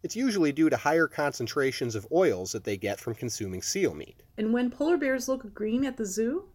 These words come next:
Speaker 1: Odds are, that polar bear has just been rolling around in the grass. They like to do that.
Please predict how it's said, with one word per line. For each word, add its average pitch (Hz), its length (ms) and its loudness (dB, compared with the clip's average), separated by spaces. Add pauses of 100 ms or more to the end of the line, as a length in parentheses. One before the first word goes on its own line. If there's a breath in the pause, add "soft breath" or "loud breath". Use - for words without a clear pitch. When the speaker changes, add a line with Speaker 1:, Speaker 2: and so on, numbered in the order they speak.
(200)
Speaker 1:
Odds 151 300 4
are, 185 320 8 (420)
that - 160 -4
polar 214 220 10
bear 190 180 6
has 160 100 6
just - 200 0
been 160 140 4
rolling 143 340 8
around 113 340 6
in 98 100 -2
the 92 80 -6
grass. 87 540 -6 (480)
They 240 140 8
like 208 180 6
to 151 100 -4
do 135 180 4
that. 76 220 -6